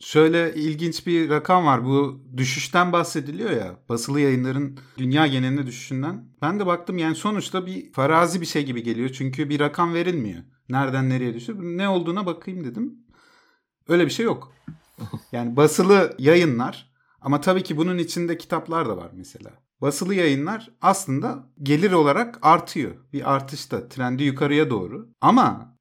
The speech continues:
bu, e, aylık veya haftalık çıkan magazinlerde bir düşüş var. Evet.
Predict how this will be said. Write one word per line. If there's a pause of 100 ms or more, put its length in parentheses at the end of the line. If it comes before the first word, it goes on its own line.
bu, (140)
e, (340)
aylık
veya
haftalık
çıkan
magazinlerde
bir
düşüş
var.
Evet.